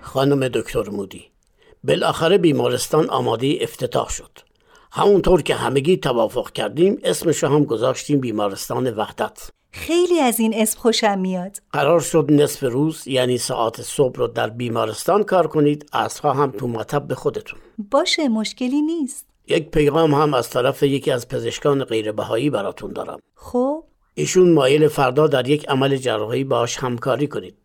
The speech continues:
Speaker 2: البته که باهاش همکاری می‌کنم. من اومدم اینجا خدمت کنم.
Speaker 1: فردا صبح درشکه ساعت هفت میاد دنبال شما.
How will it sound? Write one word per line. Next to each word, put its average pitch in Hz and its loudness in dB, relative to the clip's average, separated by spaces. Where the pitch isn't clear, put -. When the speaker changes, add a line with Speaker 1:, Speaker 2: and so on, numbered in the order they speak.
Speaker 2:
البته 294 0
که 392 0
باهاش 220 0
همکاری 196 -4
می‌کنم. 180 -12
من 320 2
اومدم 277 4
اینجا 277 4
خدمت 226 0
کنم. 165 -8
Speaker 1:
فردا 151 0
صبح 175 2
درشکه 127 2
ساعت 131 0
هفت 131 -2
میاد 131 -2
دنبال 107 -4
شما. - -14